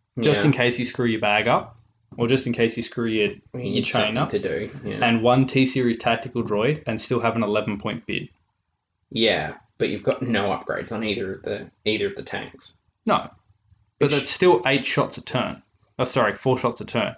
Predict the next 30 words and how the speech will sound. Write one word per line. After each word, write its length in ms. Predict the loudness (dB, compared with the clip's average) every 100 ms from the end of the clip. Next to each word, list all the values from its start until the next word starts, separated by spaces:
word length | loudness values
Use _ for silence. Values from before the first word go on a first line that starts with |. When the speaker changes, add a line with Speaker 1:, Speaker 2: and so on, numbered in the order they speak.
| -2
Speaker 1:
out 120 | -2
of 60 |
the 60 | -2
tanks. 420 | -4 -4 -6 -10 -16 _ _ _ _ _ _ _ -20 -20 -20 _ _ _ _ _ _
Speaker 2:
Yeah. 420 | -2 2 2 0 -8 -18 _ _ _ _
You, 220 | -12 -10 -12 _
Speaker 1:
Without 360 | 4 4 4 2
Speaker 2:
yeah. 40 |
Speaker 1:
the 80 | 0
need 240 | 2 0
to 60 | 0
cycle. 460 | 2 2 2 -4 -14 _ _ _ _ _ _ _ _ _ _ _ _ _ _ _ _ _ 4
Speaker 2:
Yeah, 560 | 6 6 4 2 -2 -6 -18 -20 -4
the 100 | 0
downside 440 | 2 2 4 2
of 120 | 2 2
that 260 | 0 0
is 180 | -2 -2
they 140 | -4
get 180 | -4 -6
cover 180 | -6 -8
twice. 460 | -10 -12 -14 -16 -20 _ _ _ _ _ _ _ _ _ _ _ _ _ _ _ _ _ _ _ _ _ _ _ _ _
So 120 | -2
if 260 | 0 0 4
you're 100 | 4
looking 240 | 4 2
to 100 | 0
just 260 | -6 -10 -14
suppress 440 | -4 2 2 2
them, 300 | -2 -2 -4